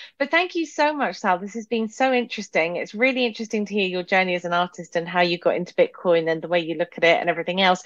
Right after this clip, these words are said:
Um, could you just let people know where they can find you? So what your website is and your social media handles?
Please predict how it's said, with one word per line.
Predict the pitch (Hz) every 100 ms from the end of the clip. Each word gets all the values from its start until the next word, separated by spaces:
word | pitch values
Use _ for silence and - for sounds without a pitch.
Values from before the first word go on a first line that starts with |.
| - - - -
Um, | 254 -
could | - 277
you | 339
just | 349 349
let | 339 -
people | 269 277 285
know | 269 269
where | 254 262
they | 233 240
can | 233 240
find | 220 247 226 208
you? | 165
So | - 196
what | 180 -
your | 196
website | 185 196 - 196 180 - 185
is | 180 - -
and | 190 180 180
your | 190 180 175
social | 175 190 185 190
media | 180 180 165 135
handles? | 139 110 - 65 151 - -